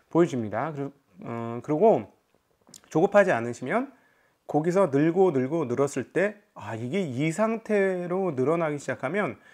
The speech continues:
오 년 후에는 이 정도 늘고 또 오 년 후에는 이 정도 늘고 또 오 년 후에는 이렇게까지 늘겠구나. 라는 거 충분히 계산해 보실 수 있을 거예요. 복리 계산기들이 있잖아요, 요즘에. 복리 계산기로 내가 매년 십 프로, 십오 프로, 이십 프로 이렇게 했을 때 각각 돈이, 자산이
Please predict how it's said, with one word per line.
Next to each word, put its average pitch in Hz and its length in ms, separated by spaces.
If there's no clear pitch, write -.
오 135 180
년 226 180
후에는 208 360
이 120 100
정도 147 260
늘고 185 540
또 262 100
오 156 240
년 170 200
후에는 165 180
이 117 80
정도 135 240
늘고 117 260
또 269 120
오 156 180
년 156 160
후에는 170 180
이렇게까지 233 500
늘겠구나. 127 640
라는 185 200
거 190 80
충분히 247 340
계산해 143 380
보실 127 320
수 - 100
있을 - 140
거예요. 107 240
복리 202 260
계산기들이 208 520
있잖아요, 123 480
요즘에. 143 260
복리 196 300
계산기로 180 420
내가 139 180
매년 139 420
십 - 240
프로, 214 220
십오 185 280
프로, 196 240
이십 139 320
프로 196 280
이렇게 165 260
했을 202 320
때 160 260
각각 - 320
돈이, 160 460
자산이 147 360